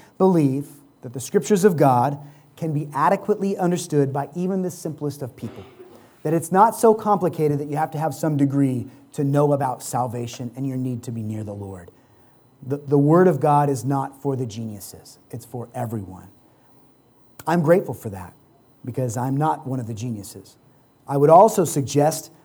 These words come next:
that when it comes to natural revelation, that there is a perspicuity to that as well. You don't have to be a biologist. You don't have to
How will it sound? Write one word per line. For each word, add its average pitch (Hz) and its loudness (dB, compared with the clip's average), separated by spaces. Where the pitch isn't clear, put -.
that 143 -4
when 160 0
it 160 -2
comes 170 -2
to 156 -2
natural 165 4
revelation, 139 2
that 147 -2
there 165 8
is 156 4
a 147 -2
perspicuity 170 -4
to 151 -2
that 143 2
as 127 -4
well. 113 -6
You 190 2
don't 214 10
have 185 2
to 175 0
be 165 0
a 147 4
biologist. 139 0
You 185 0
don't 196 6
have 170 0
to 156 -4